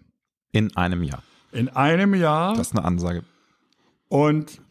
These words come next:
Speaker 2: die sollte alle ich machen, aber ich dürfte keine anderen Künstler vertreten. Ich hatte damals Karel Gott, der auch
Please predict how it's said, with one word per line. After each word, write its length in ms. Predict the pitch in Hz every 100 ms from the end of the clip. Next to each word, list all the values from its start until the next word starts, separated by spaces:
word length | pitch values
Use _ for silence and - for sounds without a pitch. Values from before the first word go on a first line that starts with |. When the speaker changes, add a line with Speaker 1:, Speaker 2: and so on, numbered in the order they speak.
| 160
Speaker 2:
die 160 | 147
sollte 380 | 135 147 143 147
alle 220 | 139 131
ich 320 | 139 175 170
machen, 440 | 185 180 175 190 208
aber 240 | 170 151
ich 120 | 151 -
dürfte 420 | 156 151 - 143
keine 460 | - 143 151 156
anderen 720 | 151 143 139 135 131 131 131
Künstler 520 | - 151 139 131 123 123
vertreten. 720 | 123 - 123 110 87 69 - _ _ _ _ _ _ _
Ich 220 | - 160 135
hatte 240 | 131 135
damals 720 | 127 131 139 139 139 - -
Karel 320 | - 156 113
Gott, 460 | 107 - 170 - - _ _ _
der 160 | 117 101
auch 200 | 110